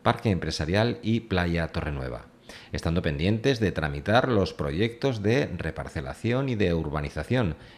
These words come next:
mientras que los tres restantes, Vadillo, Parque de los Pueblos de América y San Nicolás, podrán iniciar su tramitación con el plan parcial. En total,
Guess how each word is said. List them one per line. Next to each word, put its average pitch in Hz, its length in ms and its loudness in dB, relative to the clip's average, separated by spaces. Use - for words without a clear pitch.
mientras 101 460 4
que 107 120 4
los 95 180 6
tres 117 200 2
restantes, 117 720 0
Vadillo, 123 600 0
Parque 98 280 2
de 90 100 4
los 80 140 -2
Pueblos 80 300 0
de 78 80 -2
América 82 480 0
y 71 100 -4
San 73 200 -6
Nicolás, 87 460 0
podrán 120 360 4
iniciar 135 360 2
su 139 200 0
tramitación 127 840 2
con 107 180 4
el 95 140 4
plan 123 240 2
parcial. 92 520 2
En 104 120 4
total, 156 400 4